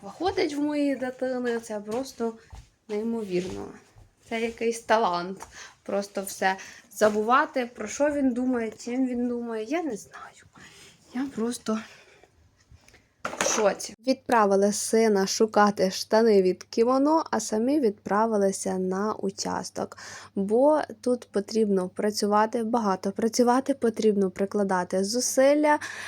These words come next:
Е, і щоб навести красу, потрібно щось робити.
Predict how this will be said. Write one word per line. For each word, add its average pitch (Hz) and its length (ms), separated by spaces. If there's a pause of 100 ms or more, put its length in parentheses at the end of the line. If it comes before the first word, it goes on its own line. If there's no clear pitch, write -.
(180)
Е, 226 300
і 240 240
щоб 214 380
навести 196 760
красу, 294 680 (360)
потрібно 277 920
щось 214 580
робити. 196 720